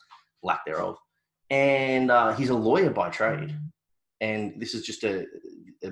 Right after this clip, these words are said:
big deep dive into the potential use of varying psychedelic materials in Christianity and life prior to our time.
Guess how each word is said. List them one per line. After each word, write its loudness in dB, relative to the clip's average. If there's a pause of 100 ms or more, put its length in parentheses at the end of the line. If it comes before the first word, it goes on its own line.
(140)
big -4
deep -8
dive -2
into -10 (320)
the -12 (360)
potential -6 (220)
use -10 (120)
of -6 (120)
varying -6
psychedelic -8 (100)
materials -8 (720)
in -6 (100)
Christianity -8
and -8
life -4 (760)
prior 0
to -8
our -6
time. -6